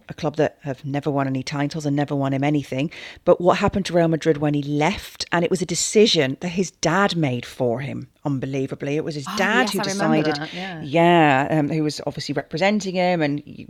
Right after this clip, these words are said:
Speaker 1: you've gotta listen to what your dad says. Yeah, he became a bit of a star at, at, at Arsenal.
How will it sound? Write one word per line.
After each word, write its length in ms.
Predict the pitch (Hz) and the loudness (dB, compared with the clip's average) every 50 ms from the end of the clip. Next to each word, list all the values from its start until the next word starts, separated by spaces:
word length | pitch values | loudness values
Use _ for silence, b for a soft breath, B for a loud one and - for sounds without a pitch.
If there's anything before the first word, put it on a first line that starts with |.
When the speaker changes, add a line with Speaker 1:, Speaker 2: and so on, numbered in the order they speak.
| - - | -18 -16
Speaker 1:
you've 160 | - - - | -16 -10 -4
gotta 160 | - 139 127 | -2 -2 -2
listen 260 | 131 143 - - 156 | -2 -4 -4 -6 -6
to 100 | - 160 | -4 0
what 180 | 160 160 - - | -2 -2 0 -2
your 60 | 139 | -2
dad 340 | - 160 160 175 185 185 - | 2 4 6 6 6 4 2
says. 420 | - - 143 139 135 147 165 - - | -2 -4 -2 0 0 -2 -2 -2 0
Yeah, 260 | 202 240 240 240 240 | 6 8 10 10 10
he 100 | 233 220 | 8 6
became 300 | 190 202 - - 190 175 | 2 0 -2 0 0 2
a 60 | 170 | 2
bit 120 | 156 160 151 | 2 2 2
of 80 | 147 | 2
a 40 | 147 | -2
star 480 | 143 - - - 165 160 156 151 151 147 | -2 -6 -2 0 2 2 4 4 4 4
at, 280 | 143 - - 156 - | 4 2 2 0 0
at, 180 | - 156 - - - | 0 -2 -2 -2 -2
at 140 | 165 - - | -4 -2 2
Arsenal. 640 | 165 156 156 147 151 151 - - 156 143 147 117 | 2 2 4 2 0 -2 -4 -2 0 0 0 0